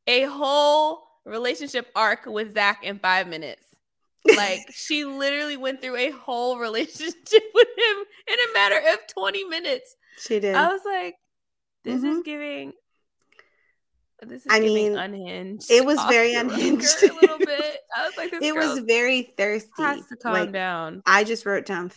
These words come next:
Speaker 2: thirsty. Like, was just so unattractive.
Speaker 1: Thirsty,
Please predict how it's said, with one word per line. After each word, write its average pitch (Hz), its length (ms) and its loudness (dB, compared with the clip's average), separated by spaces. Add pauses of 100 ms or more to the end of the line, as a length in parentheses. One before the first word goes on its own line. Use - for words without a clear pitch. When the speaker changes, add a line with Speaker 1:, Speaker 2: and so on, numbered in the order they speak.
(240)
Speaker 2:
thirsty. 196 1160 -6
Like, 175 380 -6 (600)
was 185 120 -8
just 180 200 -6
so 202 120 -4
unattractive. 202 760 -6
Speaker 1:
Thirsty, 196 240 -6